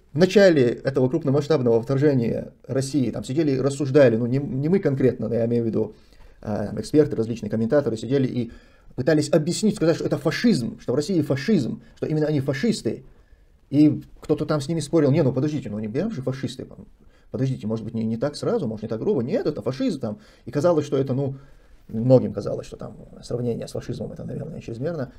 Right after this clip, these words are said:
А тут раз, и президент страны такой делает заявление, после которого уже дальше, ну, нет уже никаких ограничений на государственном уровне пропаганды в России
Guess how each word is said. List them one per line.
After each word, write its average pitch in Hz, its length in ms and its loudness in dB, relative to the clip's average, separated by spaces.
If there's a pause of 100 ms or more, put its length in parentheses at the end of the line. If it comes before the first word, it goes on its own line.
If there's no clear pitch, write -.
(140)
А 143 80 -6
тут 277 340 -8
раз, 294 360 -2
и 190 80 -4
президент 196 440 0
страны 196 260 -4
такой 135 440 -4
делает 131 260 -2
заявление, 170 420 -4
после 156 220 -2
которого 233 360 0
уже 135 200 2
дальше, 185 520 0 (880)
ну, 120 140 -4
нет 202 180 4
уже 175 140 4
никаких 208 460 -2
ограничений 196 640 2
на 117 80 0
государственном 135 640 0
уровне 120 400 2
пропаганды 135 640 -2
в 117 40 -4
России 131 420 -6